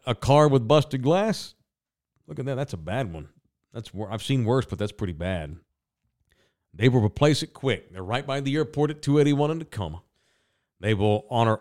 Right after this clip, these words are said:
all insurances in this country known to man. Uh, they'll give you a special when you mention me. Get an especial when you mention Taylor.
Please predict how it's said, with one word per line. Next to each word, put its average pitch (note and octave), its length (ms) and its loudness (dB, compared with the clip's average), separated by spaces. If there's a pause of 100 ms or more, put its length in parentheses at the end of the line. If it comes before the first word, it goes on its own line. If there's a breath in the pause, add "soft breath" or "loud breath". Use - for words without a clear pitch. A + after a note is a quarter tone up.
all D3+ 340 6
insurances C3 720 4
in A2+ 120 0
this A2+ 140 0
country G2 340 0
known F2+ 240 -2
to G2+ 60 -4
man. E2 360 -10 (480)
Uh, G2+ 160 0
they'll G#2+ 140 0
give G#2 160 2
you G2+ 100 0
a F#2+ 60 0
special D#3 460 2
when A2 200 2
you F2 60 0
mention G#2+ 380 0
me. F2 180 -2
Get G2+ 160 0
an A2 120 4
especial G#2 840 0
when F#2 200 -2
you F#2+ 80 2
mention G2 340 0
Taylor. E2+ 440 -6